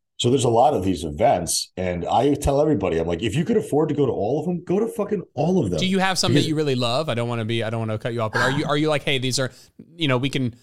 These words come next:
Speaker 2: w-, without talking shit about ones you don't name, I mean, are there ones that you're like, "You know what? Like, they do a great job. Like, that's, like, another one I would recommend."
Speaker 1: I'm definitely gonna go, I'm definitely gonna become a staple at Raise the Bar for sure, because it's stuff that I'm bad at that I need more of.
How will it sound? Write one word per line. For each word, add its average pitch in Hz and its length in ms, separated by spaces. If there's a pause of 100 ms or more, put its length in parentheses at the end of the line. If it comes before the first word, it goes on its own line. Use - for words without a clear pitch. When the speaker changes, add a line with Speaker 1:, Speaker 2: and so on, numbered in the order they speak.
(220)
Speaker 2:
w-, 143 260
without 131 300
talking 123 260
shit 123 220
about 113 240
ones 110 180
you 110 80
don't 120 220
name, 107 240
I 104 60
mean, 113 140
are 117 60
there 131 160
ones 151 220
that 165 100
you're 143 120
like, 131 180
"You 131 80
know 123 100
what? 131 140
Like, 117 140
they 120 100
do 110 100
a 107 60
great 98 200
job. 92 380
Like, 95 160
that's, 101 220
like, 98 140
another 98 220
one 92 140
I 92 80
would 90 120
recommend." 90 360 (1040)
Speaker 1:
I'm - 160
definitely 151 380
gonna 135 140
go, 104 440
I'm 98 140
definitely 139 240
gonna 110 200
become 95 200
a 87 40
staple 90 540
at 78 60
Raise 82 200
the 82 60
Bar 80 280
for 82 120
sure, 87 240
because 80 220
it's 78 120
stuff 92 220
that 87 120
I'm 80 200
bad 87 240
at 104 240
that 87 120
I 76 80
need 76 220
more 71 220
of. 52 160